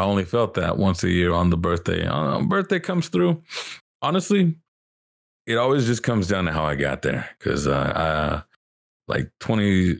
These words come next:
twenty-five, twenty-six, twenty-four, twenty-five, twenty-six. It's like, "Cool. Happy to be here." And then, uh, like, twenty-two, twenty-one, I was like, "Oh my God, another year," right? So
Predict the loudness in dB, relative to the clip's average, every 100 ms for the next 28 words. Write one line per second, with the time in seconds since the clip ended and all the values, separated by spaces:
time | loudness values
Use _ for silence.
0 | _ _ _ -14 -12 -6 -6 -4 -4 -6
1 | -4 0 2 2 2 2 0 -2 0 0
2 | 2 2 0 0 0 0 2 2 0 0
3 | -2 0 0 0 0 0 -2 0 0 2
4 | 2 0 -4 -8 _ _ _ _ -8 -6
5 | -6 -10 _ _ -4 0 0 -2 -6 _
6 | _ -6 -4 -2 0 2 2 2 2 0
7 | -6 _ -4 0 0 2 2 2 2 0
8 | 0 _ _ _ _ _ _ _ -2 -2
9 | -2 -2 0 0 0 0 0 0 0 2
10 | 2 2 2 2 2 2 2 2 0 0
11 | 0 2 0 2 0 2 2 2 2 2
12 | 2 2 0 -4 -4 -2 0 0 0 2
13 | 0 -2